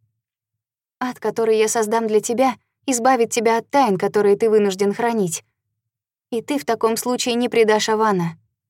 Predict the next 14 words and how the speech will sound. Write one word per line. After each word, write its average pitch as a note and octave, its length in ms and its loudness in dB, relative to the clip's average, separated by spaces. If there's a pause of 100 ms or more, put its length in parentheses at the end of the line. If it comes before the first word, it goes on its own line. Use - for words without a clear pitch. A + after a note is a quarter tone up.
(600)
Для B3+ 180 -2
тебя C4 240 0
все C#4 200 -2
кончится, C#4+ 460 -2
потому A3+ 320 -2
что A#3+ 180 -2
ты C#4+ 140 -2
будешь A#3 340 -2
проклят F#3+ 400 -2
мной. F#3 360 -2 (500)
Тебе D4+ 240 0
не D4 120 2
придется C#4+ 440 0
выбирать». G#3 480 0